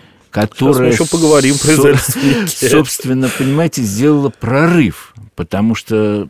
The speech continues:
Speaker 1: основная литература была пе-, пе-, перепечатанная с дореволюционным.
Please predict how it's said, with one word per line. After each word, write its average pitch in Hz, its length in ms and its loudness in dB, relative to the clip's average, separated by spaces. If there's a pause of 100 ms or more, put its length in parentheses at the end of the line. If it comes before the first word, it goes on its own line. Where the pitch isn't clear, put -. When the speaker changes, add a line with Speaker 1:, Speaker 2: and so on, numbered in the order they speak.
Speaker 1:
основная 127 440 -4
литература 117 580 -4
была 98 300 -4
пе-, 104 300 -4
пе-, 110 220 -6
перепечатанная 92 1080 -4
с 80 140 -10
дореволюционным. 113 1120 -4